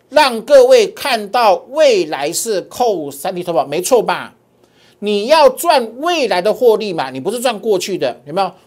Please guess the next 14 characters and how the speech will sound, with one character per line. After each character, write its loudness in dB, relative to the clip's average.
未 -2
来 0
是 -2
扣 -2
三 -4
D， -6
过 4
年 -8
前 -4
先 -6
赚 -2
十 -6
二 0
趴。 -12